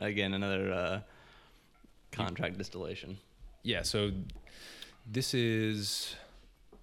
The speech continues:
Speaker 2: I had a little bit of this earlier. So you were si-, sipping on the small
Speaker 1: I,
Speaker 2: batch.
Speaker 1: I
Speaker 2: I
Speaker 1: was
Speaker 2: was sipping on a little bit of this earlier. And, yeah. Mm, just getting the nose of it here.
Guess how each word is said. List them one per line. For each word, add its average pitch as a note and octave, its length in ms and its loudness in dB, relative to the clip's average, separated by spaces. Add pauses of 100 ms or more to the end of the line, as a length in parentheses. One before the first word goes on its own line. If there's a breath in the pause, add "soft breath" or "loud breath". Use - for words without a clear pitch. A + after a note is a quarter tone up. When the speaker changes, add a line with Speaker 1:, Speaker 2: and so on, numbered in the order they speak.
(240)
Speaker 2:
I F#2+ 80 0
had D#3+ 160 2
a B2+ 40 4
little A2+ 180 4
bit G2+ 100 2
of F2+ 40 0
this F2+ 200 2
earlier. E2 320 2
So - 100 0
you A2 220 6
were C3+ 80 8
si-, - 220 2
sipping A2+ 320 4
on G2+ 160 4
the F#2 180 4
small G#2 260 6
Speaker 1:
I, G2 40 4
Speaker 2:
batch. F#2+ 220 4
Speaker 1:
I G2+ 120 4
Speaker 2:
I - 40 8
Speaker 1:
was A#2+ 80 6
Speaker 2:
was A2+ 80 4
sipping B2 300 4
on G#2+ 60 4
a G2+ 60 2
little G2 180 4
bit F#2 100 0
of F2+ 60 0
this F2+ 260 -4
earlier. F2+ 580 -2 (1700 loud breath)
And, F#2 720 0 (1500 loud breath)
yeah. F#2 560 -2 (1600 loud breath)
Mm, F#2 220 0
just F#2+ 200 -2
getting G2 180 4
the F2+ 80 4
nose F2+ 340 2
of F2 120 -4
it - 120 -2
here. F2+ 420 -2